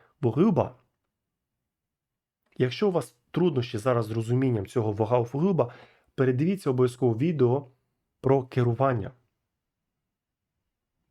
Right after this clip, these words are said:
Arbeiten an Dativ, Sie freuen auf Akkusativ und, und so weiter. Тоді ви зрозумієте, звідки беруться ці worüber, worauf, darauf und so weiter. Sie haben mir geholfen,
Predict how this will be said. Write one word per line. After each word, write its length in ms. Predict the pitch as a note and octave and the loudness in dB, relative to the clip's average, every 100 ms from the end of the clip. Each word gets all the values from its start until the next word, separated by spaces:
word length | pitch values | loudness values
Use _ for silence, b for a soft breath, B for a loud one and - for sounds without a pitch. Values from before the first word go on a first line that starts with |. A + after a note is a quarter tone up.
| _ - | _ -2
Arbeiten 420 | C#3 B2+ B2 A#2 | 0 0 0 0
an 140 | G#2 | 0
Dativ, 540 | A2 D3+ D3+ D3+ D3 - | 2 2 2 0 -2 -4
Sie 160 | C3 A2 | -6 -6
freuen 340 | - A#2+ A2 | -2 -2 0
auf 200 | G2+ G2+ | -2 0
Akkusativ 720 | D3 D3 C#3 C3 B2+ C3+ B2+ - - | 0 0 -4 -4 -4 -4 -6 -6 -4
und, 180 | B2+ | -2
und 180 | C3 A#2+ | 0 0
so 120 | A#2 | 2
weiter. 340 | G#2+ G#2 - A#2 - _ _ _ _ _ | 0 0 -2 -16 -20 _ _ _ _ _
Тоді 240 | B2 C#3+ | 2 4
ви 100 | D#3 | 2
зрозумієте, 680 | C3 A#2+ B2+ C#3+ C3+ A2+ G2+ | 2 2 2 2 2 0 -2
звідки 360 | G#2+ A#2+ A#2+ | -2 -6 -4
беруться 340 | G2+ A2 A2 G#2 | -2 -2 -2 -4
ці 180 | - G2+ | -6 -6
worüber, 440 | G2+ C#3 C3 A2+ | 0 0 2 0
worauf, 440 | G2+ F#2+ A#2 A#2+ - - | 0 0 0 0 -4 -10
darauf 480 | G2+ G#2+ A#2+ A#2+ A2+ - b b b b b b - | -6 0 2 2 -2 -12 b b b b b b -6
und 100 | G#2 | -4
so 100 | G2+ | -2
weiter. 300 | G2+ - B2 - _ _ _ _ _ _ _ _ _ _ | -4 -6 -16 -20 _ _ _ _ _ _ _ _ _ _
Sie 180 | A2 G#2+ - | -10 -8 0
haben 300 | F3 G3 G3 | 2 4 4
mir 420 | D#3+ E3 F3 F3 | 6 6 4 2
geholfen, 760 | D3 A#2 - F#3 - B2 D3 | -2 0 4 4 4 0 0